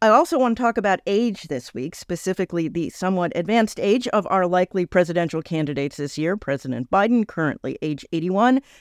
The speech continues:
and former President Trump, age seventy-seven. One thing voters of both parties seem to agree on is that both are generically too old, although voters in neither party seem to have alternative candidates in mind.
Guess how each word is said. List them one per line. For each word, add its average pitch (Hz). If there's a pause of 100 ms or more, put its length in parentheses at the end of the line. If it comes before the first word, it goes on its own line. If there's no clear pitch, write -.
and 226
former 220
President 190
Trump, 185
age 165
seventy-seven. 160 (320)
One 196
thing 202
voters 190
of 165
both 202
parties 202
seem 370
to 320
agree 180
on 185
is 185
that 185
both 214
are 190
generically 185
too 240
old, 156
although 170
voters 170
in 175
neither 196
party 175
seem 185
to 160
have 160
alternative 160
candidates 226
in 156
mind. 156